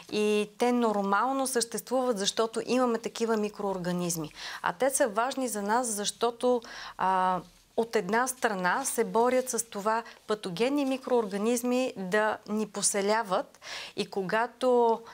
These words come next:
нормалните микроорганизми са част от нас и те са на правилното си място, ние всъщност сме предпазени от това да не ни атакуват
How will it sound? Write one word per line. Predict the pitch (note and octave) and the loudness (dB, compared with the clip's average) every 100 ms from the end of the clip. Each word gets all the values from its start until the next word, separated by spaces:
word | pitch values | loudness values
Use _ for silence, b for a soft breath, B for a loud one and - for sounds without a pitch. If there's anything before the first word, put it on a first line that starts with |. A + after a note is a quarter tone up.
| - | -6
нормалните | G3+ G3 F#3+ G#3 B3 B3+ A#3+ | -2 0 2 2 2 0 -2
микроорганизми | G#3+ A3+ A3+ G#3 F#3+ G3 G#3+ G#3+ G#3+ | -2 -2 -2 -4 -4 -4 -4 -2 0
са | - F#3+ F3 - | 0 0 -2 0
част | G3+ A3+ G#3+ | 0 0 -4
от | F#3 F3 | -4 0
нас | D#3+ C#4+ - B B B | 2 2 -2 B B B
и | F#3+ | -2
те | A3 | 0
са | A3+ A3+ | 0 0
на | G3 | -2
правилното | - F#3+ A3+ C4+ C4 B3 | 0 0 0 0 -2 -2
си | G#3 F#3+ | -4 -2
място, | F3+ E3+ E3 - C#4+ D4 | 2 2 0 -2 -2 0
ние | A#3 B3 | 2 0
всъщност | B3 C4 C4 B3 | 2 0 0 0
сме | A3+ | -2
предпазени | - G3 - A#3+ A#3+ A3+ G#3 | -2 -2 -2 0 -2 -2 -4
от | G3 | -4
това | F#3 A3 B3 | -2 0 0
да | G#3+ A3+ | 0 0
не | G#3+ G#3 G#3 G#3+ B B - | 2 0 0 -2 B B -2
ни | A3+ B3 | 2 2
атакуват | A#3 G3 - A3+ A#3 A#3 - | 0 -4 -2 0 0 -2 -10